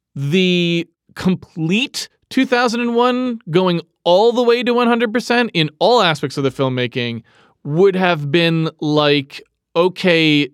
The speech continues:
there's no music. It's just sound. It's just the sound that would actually be there."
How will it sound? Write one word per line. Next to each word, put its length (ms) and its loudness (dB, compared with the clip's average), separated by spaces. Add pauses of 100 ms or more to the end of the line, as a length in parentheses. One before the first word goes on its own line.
there's 340 -2
no 240 0
music. 480 -2
It's 180 -4
just 360 -2
sound. 460 -6 (200)
It's 120 -2
just 200 -2
the 60 -6
sound 300 0
that 80 -2
would 120 0
actually 360 -4
be 180 -2
there." 300 -12